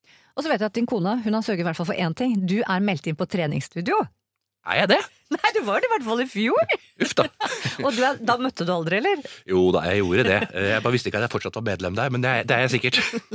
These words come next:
Speaker 2: <laughs>
Speaker 1: Og, eh, en ting du har sluttet med, fredagspilsen. For det, det var en sånn ritual, var det ikke det, med gode gamle advokat- og justvenner?
Speaker 2: Jo da, det var, eh, hver, hver fredag ute, det, og det var en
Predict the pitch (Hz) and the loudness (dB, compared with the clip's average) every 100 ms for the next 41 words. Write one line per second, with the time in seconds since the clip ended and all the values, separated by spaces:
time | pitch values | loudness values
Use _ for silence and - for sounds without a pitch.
0 | - - - - - - 226 247 - 226 | -14 -20 -18 -18 -16 -4 0 0 0 0
1 | 214 208 196 - 214 202 202 196 196 202 | 2 2 0 -6 -4 -2 0 -2 -2 -4
2 | 170 165 202 - - 190 143 - - 147 | -4 -4 -4 -8 -10 -6 -6 -6 -8 -10
3 | - 180 175 208 202 233 247 311 262 196 | -8 -6 -4 -4 0 0 0 0 0 0
4 | 208 202 196 175 - 190 170 185 139 143 | 0 0 -2 -4 -4 -4 -2 -2 0 0
5 | 214 165 160 233 226 208 202 202 185 175 | 0 0 -2 -2 0 0 0 -2 -2 0
6 | 175 156 160 160 165 165 160 151 165 160 | 0 0 0 0 -2 -2 -4 -4 -2 -4
7 | - - - 165 160 185 320 _ _ _ | -6 -12 -14 -6 -2 -2 -4 _ _ _
8 | _ _ 98 117 135 123 120 87 101 107 | _ _ 0 2 2 0 -2 0 0 2
9 | 101 101 101 98 104 101 104 101 98 101 | 2 2 0 0 -4 -4 -8 -6 -6 -2
10 | 95 120 110 110 101 98 92 98 98 | -4 -4 -4 -4 -4 -4 -2 -2 0